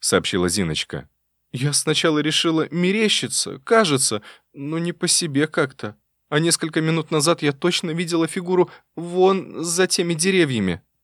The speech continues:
Девушка махнула рукой ровно в ту самую сторону, куда до этого смотрел я сам.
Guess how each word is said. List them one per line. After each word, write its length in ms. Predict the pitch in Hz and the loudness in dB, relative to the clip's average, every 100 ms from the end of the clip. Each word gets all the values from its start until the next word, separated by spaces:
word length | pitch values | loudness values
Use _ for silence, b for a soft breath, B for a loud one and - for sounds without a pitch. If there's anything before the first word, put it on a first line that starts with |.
| _ _ - | _ _ -4
Девушка 400 | 120 156 135 104 | 2 2 2 -2
махнула 420 | 90 - 151 131 | -2 -2 0 2
рукой 420 | 123 131 165 139 | 0 0 0 2
ровно 300 | 107 139 127 | 4 2 2
в 80 | 123 | -6
ту 180 | - 151 | -6 -2
самую 380 | - 117 92 87 | 0 0 0 -2
сторону, 440 | - 175 143 90 | 0 0 0 0
куда 260 | - 95 95 | -4 -2 -2
до 140 | 85 | 2
этого 360 | 107 143 90 78 | 2 2 -2 -4
смотрел 480 | - 82 - 80 80 | -4 -4 -2 -2 0
я 100 | 95 | 0
сам. 440 | - 117 76 - | 0 0 -4 -8